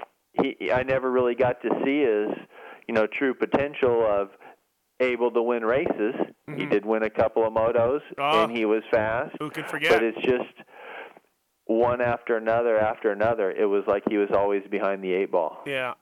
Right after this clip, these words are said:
Speaker 2: You know, I just did a story with Chad that, uh, is gonna come out in one of the magazines, uh, in Australia, and he talked about that oh three outdoor season, and he talked about how,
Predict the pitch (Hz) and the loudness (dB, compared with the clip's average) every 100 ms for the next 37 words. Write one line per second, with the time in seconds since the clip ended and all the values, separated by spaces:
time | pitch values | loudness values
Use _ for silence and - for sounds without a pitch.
0 | - 165 175 165 170 - 175 156 - 156 | -8 -2 -2 -2 -6 -4 -4 -4 -6 -4
1 | 147 143 131 - 147 135 123 - 123 123 | -2 -4 -6 -6 -2 -2 -4 -6 -8 -6
2 | 107 123 127 117 135 131 - 131 131 131 | -6 -8 -12 -8 -6 -6 -6 -10 -8 -8
3 | 127 127 123 120 127 120 - 123 117 - | -6 -8 -10 -14 -16 -16 -14 -10 -8 -8
4 | 131 120 - 143 135 123 - _ _ _ | -10 -10 -6 -4 -4 -6 -10 _ _ _
5 | _ _ 151 160 156 175 170 165 151 147 | _ _ -8 -6 -2 0 0 -4 -4 -4
6 | - 156 151 151 151 135 143 147 123 - | -2 -4 -4 -8 -4 -2 -4 -6 -8 -10
7 | 120 117 117 - _ _ _ _ 151 151 | -14 -14 -16 -20 _ _ _ _ -8 -6
8 | 151 151 165 170 175 160 151 147 147 139 | -8 -4 -2 -2 -2 -2 0 0 0 0
9 | 131 | -2